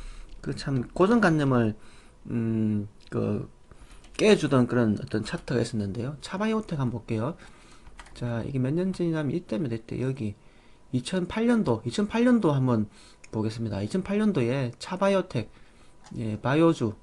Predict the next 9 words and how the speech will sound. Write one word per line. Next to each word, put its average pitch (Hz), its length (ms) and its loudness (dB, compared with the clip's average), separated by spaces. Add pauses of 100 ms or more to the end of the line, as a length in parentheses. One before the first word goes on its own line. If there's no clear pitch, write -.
(140)
그때 165 260 -2
뭐 139 120 0
항우석 190 420 -2
박사 170 320 2
이후에 131 580 2 (340)
항우석 202 380 2
박사를 170 360 0
대신할 160 420 0
만큼의 131 580 0